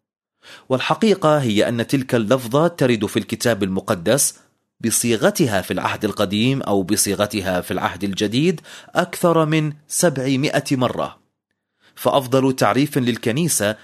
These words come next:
هي أنها جماعة المدعوين، المدعوين بمقتضى قصده.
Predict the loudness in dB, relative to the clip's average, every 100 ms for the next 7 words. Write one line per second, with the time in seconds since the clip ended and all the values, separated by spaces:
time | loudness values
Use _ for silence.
0 | -10 -2 2 2 2 2 2 2 2 2
1 | 2 2 -2 -2 0 0 0 -2 0 -2
2 | -4 -12 _ _ -6 -4 -4 -4 -2 0
3 | 2 2 0 -8 -8 0 0 0 -2 -2
4 | 2 2 2 2 0 0 -4 -4